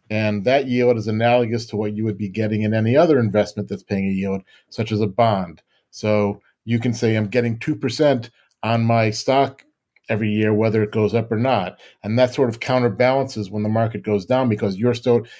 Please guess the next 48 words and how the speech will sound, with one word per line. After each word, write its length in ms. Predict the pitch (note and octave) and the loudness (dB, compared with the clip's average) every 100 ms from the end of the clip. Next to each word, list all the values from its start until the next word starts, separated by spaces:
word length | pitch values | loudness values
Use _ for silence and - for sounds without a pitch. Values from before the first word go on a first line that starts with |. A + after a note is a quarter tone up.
| - _ | -20 _
getting 340 | B2+ B2+ A2+ | 2 2 2
some 240 | A2+ - A2 | -2 -2 2
money, 440 | B2+ C#3+ G2+ G2+ _ _ | 4 4 2 -2 _ _
even 300 | A#2+ A#2+ A#2 | 0 2 2
though 160 | A2+ G#2+ | 2 4
the 140 | A2 | 4
actual 340 | A#2 A2+ G#2+ F#2+ | 2 2 -4 -4
share 280 | - - C#3+ | -8 0 2
price 320 | C#3 G#2 F#2 | 2 0 -2
is 100 | F#2+ | -6
falling, 360 | - G2+ G#2 G2 | -4 0 2 0
you're 200 | G2+ A#2+ | 2 2
getting 260 | A#2+ G#2+ G#2 | 2 0 -2
cash 340 | G#2+ G#2 - | -4 -4 -4
in 60 | G2+ | -6
your 100 | G2 | -6
pocket. 460 | F#2+ F2+ - - _ - - _ | -6 -8 -10 -20 _ -20 -20 _
So 100 | A#2+ | -8
the 120 | B2 | -6
yield, 480 | C#3+ G3+ A3 G#3+ G#3 - _ _ | -2 0 2 2 0 -8 _ _
you 100 | - | -4
know, 140 | D3+ C3 | 0 0
a 20 | |
lot 200 | C#3 G3+ | 2 0
of 100 | G3+ | 0
good 160 | F3 E3 | -4 -6
stocks, 440 | - C#3 C#3 C3+ | 2 4 4 0
a 40 | |
lot 100 | D3 | -2
of 100 | D3+ | -2
big 200 | B2 C3+ | -2 -4
companies 560 | A#2 A#2+ A2+ A2 A2 G#2+ | -2 -4 -2 -4 -4 -2
have 160 | A#2 G2+ | -2 0
yields 380 | G#2+ A#2 A2+ | 2 2 2
that 120 | A#2 G#2 | 0 0
are 80 | |
less 280 | G#2 A#2 A#2 | 2 0 0
than 160 | B2 A2+ | -2 0
one 180 | G#2+ G#2+ | 0 -2
percent. 500 | G2+ - F#2+ G2+ A2 _ - _ - | -8 -8 -6 -6 -10 _ -20 _ -6
The 180 | A2+ | -2
average 440 | A#2+ B2 C3 B2+ A2 | 2 2 2 -2 -2
yield 260 | A2 A2 | 0 0
is 120 | A2 A2 | 0 -4
two 180 | - | -2
to 100 | A#2+ | -2
three 240 | A#2 A#2 A2+ | -2 -2 -4
percent. 520 | A2 G2 G2 G2 A2 | -4 -8 -6 -6 -6